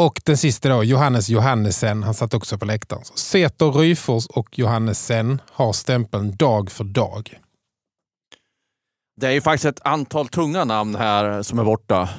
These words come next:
Speaker 2: och som påverkar en eventuell laguppställning ganska kraftigt inför Skellefteå-matchen borta på, på torsdagskvällen.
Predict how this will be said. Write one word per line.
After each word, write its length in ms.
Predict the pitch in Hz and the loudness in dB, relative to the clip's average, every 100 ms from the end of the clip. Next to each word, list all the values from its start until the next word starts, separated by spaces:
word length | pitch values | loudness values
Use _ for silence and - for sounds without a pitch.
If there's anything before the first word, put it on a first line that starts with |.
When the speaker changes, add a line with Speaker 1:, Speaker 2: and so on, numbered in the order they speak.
| - - | -16 -12
Speaker 2:
och 160 | 110 | -6
som 140 | 107 110 | -4 -2
påverkar 640 | 123 117 120 110 - 113 | 0 2 2 0 0 -2
en 280 | 107 107 107 | 0 -2 -4
eventuell 640 | - - 113 110 113 110 | -6 -6 -2 0 0 2
laguppställning 720 | 117 113 113 - 123 107 107 | 2 2 -2 -2 0 0 -2
ganska 340 | 104 104 - | -2 -4 -4
kraftigt 640 | - 143 131 - - 127 113 | -4 -2 -2 -4 -4 -4 -2
inför 600 | 104 - 110 98 95 95 - | -6 -2 0 2 0 -4 -10
Skellefteå-matchen 1000 | - 120 107 - 113 107 104 - 104 | -6 -2 -2 -2 -4 -2 -4 -4 -6
borta 420 | 98 98 _ - 92 | -4 -8 _ -4 -2
på, 460 | - 90 90 90 - _ _ _ _ _ _ _ | -4 -4 -2 -4 -8 _ _ _ _ _ _ _
på 380 | 107 92 92 92 87 _ _ _ - | -6 -2 -2 -2 -6 _ _ _ -6
torsdagskvällen. 800 | 107 92 107 104 110 90 78 | -4 -2 -4 -2 -2 -2 -6